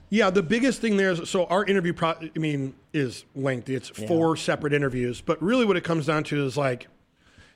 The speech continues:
Speaker 1: can you admit when you're doing something wrong, and can you take feedback consistently?
Speaker 2: Mm.
Speaker 1: If you can do those two things, I can teach you all about fitness. I can teach you about supplementation. I can teach you about nutrition.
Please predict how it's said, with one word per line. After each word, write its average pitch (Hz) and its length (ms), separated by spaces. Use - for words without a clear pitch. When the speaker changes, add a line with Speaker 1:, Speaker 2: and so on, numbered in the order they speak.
Speaker 1:
can 170 160
you 170 160
admit 156 640
when 160 200
you're 156 120
doing 151 260
something 165 300
wrong, 131 460
and 135 180
can 143 180
you 131 240
take 147 500
feedback 123 800
consistently? 120 720
Speaker 2:
Mm. 117 440
Speaker 1:
If 156 120
you 254 120
can 285 160
do 254 160
those 175 320
two 202 180
things, 165 460
I 156 80
can 147 140
teach 143 240
you 143 60
all 131 40
about 127 260
fitness. 123 300
I 123 40
can 117 100
teach 151 240
you 143 40
about 131 140
supplementation. 120 680
I - 20
can 113 160
teach 156 240
you 151 60
about 131 160
nutrition. 120 420